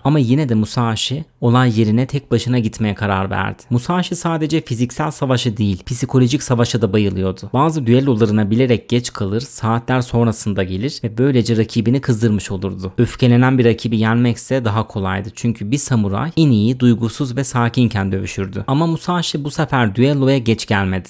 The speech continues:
ve erkenden bir yere pusu kurdu. Matashiro gerçekten de bir ekiple beraber gelip hızlı bir şekilde Musashi'yi öldürmek istemişti. Ve o an Musashi kurduğu pusudan bir anda çıkıp Matashihirō'yu öldürdü. Kalan adamlar ne olduğunu anlayamadan Musashi onları da öldürdü. Pusuya düşürüldükleri için doğru düzgün bir konum da alamamışlardı.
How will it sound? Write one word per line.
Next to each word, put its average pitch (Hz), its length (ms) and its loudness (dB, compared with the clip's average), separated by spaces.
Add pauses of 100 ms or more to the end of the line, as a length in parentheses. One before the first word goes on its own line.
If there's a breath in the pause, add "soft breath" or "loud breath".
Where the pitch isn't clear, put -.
(100)
ve 120 40 0
erkenden 117 720 0
bir 131 60 0
yere 123 180 4
pusu 113 320 -8
kurdu. 104 380 -4
Matashiro 151 720 0
gerçekten 127 640 -2
de 143 100 -2
bir 151 100 0
ekiple 131 380 0
beraber 120 440 4
gelip 110 360 -2
hızlı 123 300 0
bir 143 40 -4
şekilde 113 380 -2
Musashi'yi 135 560 0
öldürmek 110 420 2
istemişti. 95 680 -6
Ve 127 120 4
o 147 160 2
an 170 120 2
Musashi 135 680 -2
kurduğu 127 440 0
pusudan 127 520 0
bir 127 60 -2
anda 135 280 0
çıkıp - 420 -6
Matashihirō'yu 123 680 2
öldürdü. 98 480 -4
Kalan 139 260 2
adamlar 113 480 2
ne 120 80 2
olduğunu 131 320 2
anlayamadan 120 600 2
Musashi 123 500 -2
onları 123 340 4
da 107 60 6
öldürdü. 101 520 -2
Pusuya 170 360 2
düşürüldükleri 160 640 0
için 156 280 0
doğru 127 280 4
düzgün 139 360 0
bir 147 60 -2
konum 131 320 2
da 113 80 4
alamamışlardı. 95 720 -2